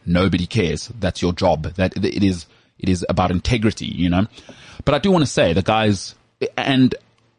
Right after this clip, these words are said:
I'm getting a lot of feedback, especially from my friends, as I've started on this journey, because I'm really invested in what I'm doing, that, and the,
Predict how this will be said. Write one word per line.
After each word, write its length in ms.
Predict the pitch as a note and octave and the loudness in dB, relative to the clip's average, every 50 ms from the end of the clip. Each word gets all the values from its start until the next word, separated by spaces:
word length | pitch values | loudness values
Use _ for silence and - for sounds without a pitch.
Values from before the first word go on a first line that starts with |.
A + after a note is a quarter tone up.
| _ _ _ | _ _ _
I'm 280 | - A#2+ C#3 D#3+ D3+ A#2+ | -4 -2 0 0 0 2
getting 440 | - B2 A#2+ B2+ C3 B2+ B2 A#2 - | 2 0 2 4 6 6 6 4 4
a 80 | - G2 | 2 2
lot 120 | G#2 A2 | 2 2
of 80 | G#2+ G2+ | 2 2
feedback, 380 | - A2+ A#2 G2 E2+ F#2+ - - | 0 0 0 2 0 -2 -2 -2
especially 340 | - - G#2+ A2 - A#2 | -2 -2 -2 -2 -2 -2
from 140 | A2 - G#2+ | 0 2 2
my 100 | G2+ F#2 | 4 2
friends, 380 | F2 - - A2+ G2+ F#2+ F#2 - | 2 2 2 2 2 2 0 0
as 180 | - - G2 | -2 -2 0
I've 100 | G2 F#2 - | 0 -2 -2
started 440 | - - G#2+ G#2+ F#2 F#2 F2+ E2 - _ _ _ - - - _ _ - | 0 2 2 4 4 2 0 -2 -6 _ _ _ -20 -20 -20 _ _ 2
on 100 | G2+ G2+ | 2 4
this 160 | G#2 A#2 - | 4 2 0
journey, 300 | - - F2 D2 C#2+ D2+ - - | -2 -2 -2 -2 -2 -4 -4 -6
because 240 | F#2 - - F#2+ | -4 -2 -2 0
I'm 100 | G2+ F#2 | 2 2
really 220 | F#2 G2 G#2 G2+ F#2+ | 2 4 4 4 2
invested 400 | F#2 F2 G#2 G2+ F#2+ - F#2 F#2 | 2 2 0 -2 -2 -2 -2 0
in 40 | G2 | 2
what 120 | F#2+ F#2 | 2 2
I'm 100 | F2+ F2 | 2 0
doing, 440 | F2+ E2 G2+ G#2+ G#2 F2 D2+ - - _ _ _ _ _ _ _ _ _ _ _ _ _ _ - F2+ E2 E2+ - | 2 2 2 4 4 2 0 -4 -6 _ _ _ _ _ _ _ _ _ _ _ _ _ _ -18 -18 -18 -8 -2
that, 580 | - G#2 G2+ G2 F#2+ F#2+ F#2 - - - - - _ _ _ _ _ _ _ _ _ _ _ _ _ _ _ _ _ - - - - - | 0 0 2 2 2 0 -2 -4 -8 -16 -18 -18 _ _ _ _ _ _ _ _ _ _ _ _ _ _ _ _ _ -6 -6 -4 -2 0
and 180 | A2 G#2+ G2+ F#2 | 2 2 4 4
the, 260 | G#2 G2+ G2+ G2 | 4 4 4 2